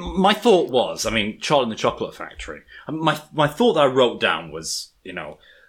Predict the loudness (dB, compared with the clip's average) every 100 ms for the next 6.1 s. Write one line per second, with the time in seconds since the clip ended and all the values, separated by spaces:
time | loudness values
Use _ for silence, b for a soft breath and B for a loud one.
0 | b -8 -4 -2 -2 -4 -4 -6 -8 _
1 | b b b 2 2 2 -8 -16 -16 -4
2 | -2 0 0 2 2 2 2 -2 -2 -2
3 | -2 0 0 -2 -4 -6 -4 -2 -2 -2
4 | -8 -10 -12 -10 0 0 0 -2 -4 -2
5 | -2 -2 -4 -6 -8 -8 -6 -6 -6 -14